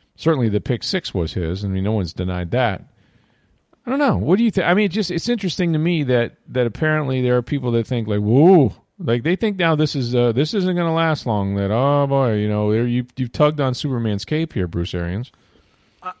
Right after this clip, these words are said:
Speaker 2: I gotta believe, and Bruce is a, a, a, you know, a proven coach, a great track record.
Speaker 1: Mm-hmm.
Speaker 2: Look,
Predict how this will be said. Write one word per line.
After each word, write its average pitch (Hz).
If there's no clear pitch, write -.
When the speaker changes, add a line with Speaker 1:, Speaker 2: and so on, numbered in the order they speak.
Speaker 2:
I 190
gotta 185
believe, 107
and 107
Bruce 127
is 110
a, 104
a, -
a, 101
you 113
know, 92
a 101
proven 131
coach, 110
a 101
great 120
track 98
record. 76
Speaker 1:
Mm-hmm. 135
Speaker 2:
Look, 131